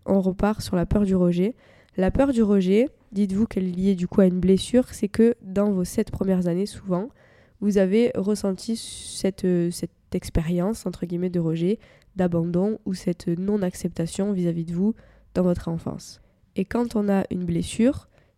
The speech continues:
il y a une peur qui arrive en général pour se mettre en protection, pour que dans votre âge adulte, quand une expérience similaire risque de se produire, hop, la peur se met en place pour vous dire « attention, je te protège ». Et du coup, la peur prend naissance et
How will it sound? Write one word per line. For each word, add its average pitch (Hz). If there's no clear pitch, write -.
il 196
y -
a 185
une 180
peur 220
qui -
arrive 190
en 175
général 180
pour -
se -
mettre 196
en 175
protection, 208
pour -
que -
dans 190
votre 240
âge 190
adulte, 180
quand 226
une 208
expérience 190
similaire 202
risque 214
de 185
se -
produire, 185
hop, 262
la 190
peur 226
se -
met 202
en 180
place 226
pour 208
vous 190
dire « 214
attention, 196
je 240
te -
protège ». 185
Et 190
du 170
coup, -
la 226
peur 202
prend -
naissance 180
et 180